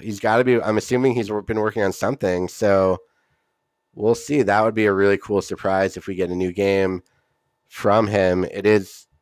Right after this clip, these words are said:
something that's been heavily speculated on. So we'll see. So those are ten games that, um,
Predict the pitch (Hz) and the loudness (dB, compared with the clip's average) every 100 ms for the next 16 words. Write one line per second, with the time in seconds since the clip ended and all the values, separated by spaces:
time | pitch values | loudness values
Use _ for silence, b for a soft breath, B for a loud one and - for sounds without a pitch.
0 | _ - 95 104 95 - 104 101 95 85 | _ -10 -6 -4 -4 -6 -4 -4 -4 -8
1 | 107 107 110 - 95 90 95 90 90 87 | -8 -6 -6 -6 -8 -6 -4 -4 -2 -2
2 | 85 87 - 87 87 87 90 _ _ _ | -2 -4 -4 -2 0 -2 -4 _ _ _
3 | _ _ _ _ 92 107 - - 180 87 | _ _ _ _ -6 -4 -4 -6 -4 -4
4 | - 120 180 202 196 - 175 170 139 147 | -4 -2 0 0 -2 -4 -2 -2 -2 -2
5 | 147 120 104 104 104 101 104 107 98 95 | 0 -2 -2 0 2 0 -2 -2 0 0
6 | 90 87 | -4 -12